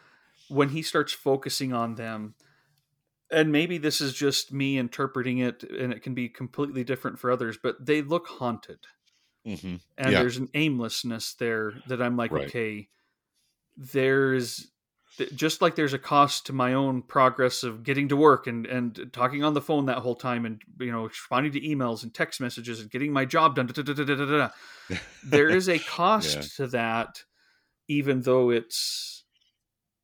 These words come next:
Speaker 1: part of what we do. Is there a way to more thoughtfully address it so that it can, you know, mitigate that cost while still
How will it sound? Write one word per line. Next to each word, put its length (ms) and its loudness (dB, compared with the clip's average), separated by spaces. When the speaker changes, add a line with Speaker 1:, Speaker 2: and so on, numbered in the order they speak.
Speaker 1:
part 440 2
of 240 0
what 180 0
we 100 -4
do. 220 -2
Is 140 -4
there 160 4
a 80 2
way 220 0
to 120 -10
more 220 -4
thoughtfully 640 -4
address 400 -2
it 140 -8
so 140 -6
that 220 -8
it 160 -10
can, 400 -4
you 100 -2
know, 100 -2
mitigate 480 0
that 220 -4
cost 560 -6
while 240 0
still 580 -2